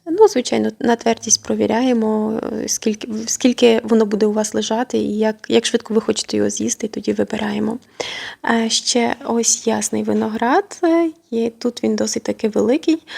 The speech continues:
Е, я показувала так біля пальця, щоб можна було порівняти. І кілограм, е, темного винограду — десять злотих. Також виглядав спокусливо.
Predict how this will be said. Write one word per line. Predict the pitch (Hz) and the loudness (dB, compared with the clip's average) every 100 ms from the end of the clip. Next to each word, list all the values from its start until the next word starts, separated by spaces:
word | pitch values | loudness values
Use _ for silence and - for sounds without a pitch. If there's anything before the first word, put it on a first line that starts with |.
| - - - - | -12 -14 -10 -4
Е, | 233 233 233 | -2 -2 -2
я | |
показувала | 226 226 233 226 226 | -2 0 2 2 0
так | 226 220 | 0 -2
біля | 214 233 233 | 2 2 4
пальця, | 240 233 233 | 2 4 2
щоб | 226 - | -2 -2
можна | 220 220 214 | -2 -2 -4
було | 208 214 208 | -4 -4 -4
порівняти. | - 208 208 208 208 208 214 302 330 | -2 -2 0 2 0 -2 0 0 2
І | 302 294 339 349 349 | 2 4 6 4 -2
кілограм, | - 247 233 220 233 240 254 262 - - - | -2 0 2 2 2 2 2 0 -2 -16 -4
е, | 233 | -2
темного | 226 - 226 214 214 | 0 2 2 2 0
винограду — | 214 214 208 208 247 311 294 285 285 - | 0 0 -2 -2 0 2 4 2 0 -6
десять | 233 226 240 247 240 233 - - | -6 -2 -4 0 -2 -2 -10 -10
злотих. | 220 208 208 208 - 226 - _ _ _ - _ _ | -4 -2 -2 -4 -8 -12 -14 _ _ _ -20 _ _
Також | - 214 - - | -6 -4 -4 -4
виглядав | 214 - - - | -2 -2 -2 -2
спокусливо. | - - - 226 - 220 | -6 -10 -10 -10 -8 -10